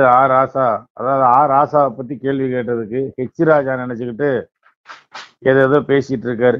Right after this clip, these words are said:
ஹெச் ராஜா பேசுற மாதிரி நினைச்சு அவர் இஷ்டத்துக்கு வந்து பொழந்து கட்டி போயிருக்காரு. அது யாருன்னு பாத்தீங்கன்னா, பூரா வந்து ஆர் ராசாங்கிற நபரை. அப்ப தான் கட்சியில கூட இருக்கிற ஆளுங்க பேர் கூட, பேர் கூட தெரியல உருப்படியா. ஹெச் ராஜாவா, ஆர் ராசாவா,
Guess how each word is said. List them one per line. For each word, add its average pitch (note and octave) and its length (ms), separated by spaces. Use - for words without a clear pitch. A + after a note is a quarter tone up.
ஹெச் B2 240
ராஜா C3+ 340
பேசுற B2 380
மாதிரி C3 200
நினைச்சு C3 240
அவர் C#3 180
இஷ்டத்துக்கு C3 420
வந்து C3+ 160
பொழந்து C3 300
கட்டி A#2+ 200
போயிருக்காரு. B2 380
அது A#2+ 120
யாருன்னு B2+ 320
பாத்தீங்கன்னா, B2 320
பூரா B2+ 280
வந்து B2+ 260
ஆர் C#3 260
ராசாங்கிற C3+ 580
நபரை. A#2+ 320
அப்ப A2 200
தான் B2 300
கட்சியில D#3 360
கூட D#3 200
இருக்கிற D3 260
ஆளுங்க C#3 300
பேர் C3+ 220
கூட, C#3 180
பேர் D3+ 240
கூட D#3+ 160
தெரியல D3 300
உருப்படியா. C3 440
ஹெச் B2+ 220
ராஜாவா, C3 560
ஆர் C#3 220
ராசாவா, B2+ 640